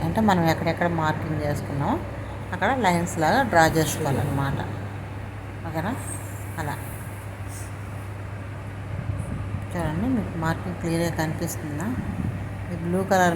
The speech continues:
మీద బ్లూ కలర్ అయ్యేసరికి నిండుగా కనిపించట్లేదు. ఇప్పుడు వచ్చేసరికి షోల్డర్ మార్కింగ్ అనమాట. షోల్డర్ మార్కింగ్ వచ్చేసరికి సెవెన్ ఇంచెస్ అనమాట, అంటే హాఫ్ ఇంచ్ యాడ్ చేశాను, సెవెన్ ఇంచెస్, ఓకేనా?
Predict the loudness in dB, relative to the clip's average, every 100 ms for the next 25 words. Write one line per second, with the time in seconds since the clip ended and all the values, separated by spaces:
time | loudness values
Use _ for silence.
0 | 4 2 4 4 6 4 6 4 4 0
1 | 2 2 2 4 4 4 2 2 0 0
2 | -2 -2 0 0 -2 -4 -8 -8 -8 -10
3 | -8 -6 -6 -6 -4 -2 -2 -2 -2 -4
4 | 0 6 8 8 6 4 2 2 -2 0
5 | 0 2 0 2 0 0 -6 -8 -8 -8
6 | -8 -6 -2 0 0 0 4 4 2 0
7 | 0 -2 0 0 0 2 4 6 6 4
8 | 4 2 2 0 2 2 0 -2 -4 -6
9 | -6 -6 -2 2 6 8 8 6 2 6
10 | 6 6 4 2 2 0 0 2 6 6
11 | 6 2 0 -2 -4 -6 -8 -8 -8 -8
12 | -8 -8 -4 -2 -2